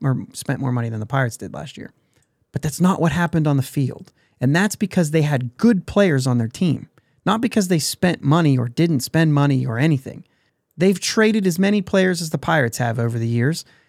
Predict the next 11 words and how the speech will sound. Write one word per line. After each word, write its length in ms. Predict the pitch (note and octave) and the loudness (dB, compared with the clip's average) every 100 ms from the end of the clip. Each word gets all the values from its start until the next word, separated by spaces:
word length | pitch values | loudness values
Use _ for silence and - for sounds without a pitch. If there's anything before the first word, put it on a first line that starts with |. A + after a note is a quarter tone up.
| _ - | _ -2
and 120 | D#3 | 2
their 80 | E3+ | 4
middle 280 | F#3+ G3+ F3+ | 4 4 4
infield 480 | G#3 - C3+ D3+ - - | 2 2 2 2 -2 0
was 240 | D3+ C3+ _ _ _ _ _ - | 0 -2 _ _ _ _ _ -6
a 80 | C3+ | -4
product 440 | - F#3+ F#3+ - | 2 2 2 -2
of 80 | C#3 | -4
trading 380 | - F#3 F3+ D#3+ | 0 2 2 0
Francisco 520 | E3 D#3 F#3 - F#3 | -2 -2 -2 0 2
Lindor. 380 | F3+ F#3 A3 - | 4 4 2 -2